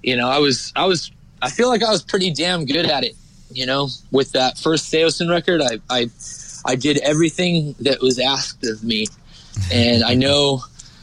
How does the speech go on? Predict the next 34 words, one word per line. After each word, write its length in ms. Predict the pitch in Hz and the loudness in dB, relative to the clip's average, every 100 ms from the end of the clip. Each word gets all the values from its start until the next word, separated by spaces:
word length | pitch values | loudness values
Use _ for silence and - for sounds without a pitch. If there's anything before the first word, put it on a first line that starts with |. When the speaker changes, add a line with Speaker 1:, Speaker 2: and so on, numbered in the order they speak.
| - - | -10 -2
Speaker 1:
I 120 | 127 | 0
know 340 | 135 143 143 | 2 4 2
that, 320 | 127 131 123 - - | 2 2 0 -4 -4
that, 220 | 123 123 - - - - - | -2 -2 -6 -20 -20 -20 -10
you 120 | - 113 | -4 -2
know, 180 | 107 - - - - | -2 -4 -10 -10 -6
I 80 | 117 | -6
stood 240 | - 160 | 0 2
my 140 | 151 | 2
ground 340 | 127 135 143 143 | 2 2 2 0
on 140 | 135 | -2
some 200 | - 143 139 | -2 0 2
of 80 | |
the 80 | 139 | 0
things 500 | 123 131 143 160 143 | 0 -2 0 0 0
and 160 | 127 117 120 | -2 -2 2
that, 240 | 123 120 | 2 2
that 100 | 120 | 2
I 100 | 120 | 2
felt 320 | 113 131 135 - - - - - | 2 0 0 -2 -12 -20 -20 -2
really 240 | 127 135 | 2 4
compelled 460 | 127 131 139 135 123 | 2 0 0 0 0
to 80 | 123 | -2
stand 400 | - 123 127 123 | -2 0 2 2
my 140 | 120 | 2
ground 360 | 117 117 135 147 | 0 0 2 2
on. 280 | 156 165 | 4 2
But, 300 | 117 131 120 - - - - - - - - | 2 2 0 -6 -14 -20 -20 -20 -20 -12 -2
you 120 | 131 | 2
know, 160 | 120 | 2
I 80 | 131 | 2
knew 260 | 143 151 143 | 4 4 4
that, 280 | 143 139 120 - - | 2 0 -4 -10 -8
that 300 | 107 131 | -2 0